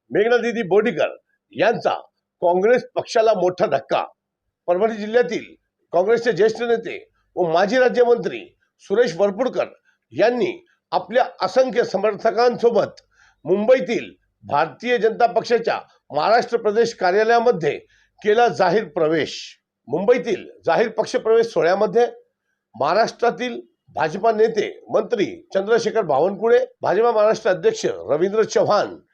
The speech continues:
मंत्री अतुलजी सावे, प्रदेश महामंत्री आमदार संजय केनेकर, आमदार विक्रांत पाटील, माधवीताई नाईक, मराठवाड्यातील असंख्य नेते व कार्यकर्त्यांसोबत जिल्हाध्यक्षांची ही हजेरी.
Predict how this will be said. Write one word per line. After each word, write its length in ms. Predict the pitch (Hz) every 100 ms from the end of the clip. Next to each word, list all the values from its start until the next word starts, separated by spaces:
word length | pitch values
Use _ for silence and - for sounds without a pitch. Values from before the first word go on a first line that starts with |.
| _ _
मंत्री 300 | 233 269 196
अतुलजी 380 | 226 180 208 196
सावे, 400 | - 208 202 139 95 _ _ _ _
प्रदेश 320 | 165 170 233 180
महामंत्री 580 | 185 220 226 196 160 95 _ _ _
आमदार 300 | 143 180 226
संजय 340 | 214 170 185 214
केनेकर, 520 | 214 202 226 185 95 - _ _ -
आमदार 320 | 170 175 226
विक्रांत 340 | 180 170 220 175
पाटील, 360 | 202 208 165 95 _ _ 143
माधवीताई 480 | 180 185 233 226 208
नाईक, 380 | 160 240 190 - _ _ -
मराठवाड्यातील 800 | 123 185 160 196 214 170 247 247 - _ _ _ -
असंख्य 420 | 165 233 247 240
नेते 420 | 190 202 220 127 - _ _ _ _
व 100 | 196
कार्यकर्त्यांसोबत 1040 | 185 190 220 226 233 233 226 240 202 127 - _ _
जिल्हाध्यक्षांची 840 | 156 220 226 233 233 233 220 190
ही 160 | 233 233
हजेरी. 420 | 175 170 196 123